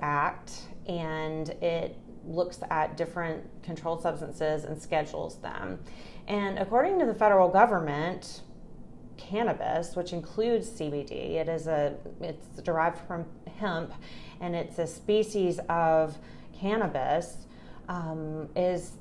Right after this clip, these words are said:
is scheduled as a Schedule One, which basically means that it has a high potential for abuse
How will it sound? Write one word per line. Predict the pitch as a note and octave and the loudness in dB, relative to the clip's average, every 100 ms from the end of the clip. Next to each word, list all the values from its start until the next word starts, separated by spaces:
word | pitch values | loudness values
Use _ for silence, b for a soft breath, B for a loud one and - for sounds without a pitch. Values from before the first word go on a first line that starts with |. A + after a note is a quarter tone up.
| - - - | -14 -10 -6
is | F3 | -4
scheduled | - G3+ B3 A3 | 0 2 4 4
as | E3+ D#3+ | 4 0
a | D3+ | -2
Schedule | - F#3+ F#3 E3 | 0 2 4 4
One, | D3 D#3 D3 | 4 0 0
which | D#3 - - | -4 -6 0
basically | F#3 B3+ C4 - B3+ | 4 4 2 -2 0
means | G#3 F3+ F3 E3 - | 2 2 0 -2 0
that | D#3 D3+ D3+ - | 2 4 4 2
it | F3 D#3 | -4 -2
has | E3 D#3 | 0 0
a | |
high | D3+ - E3+ F3+ A3 | -2 -2 2 4 4
potential | B3+ A3 G#3 G#3+ | 2 -2 -2 0
for | G#3 A3+ A3+ | 2 4 4
abuse | A3+ D3 C#3+ D#3+ G#3 - | 4 0 2 0 -2 -6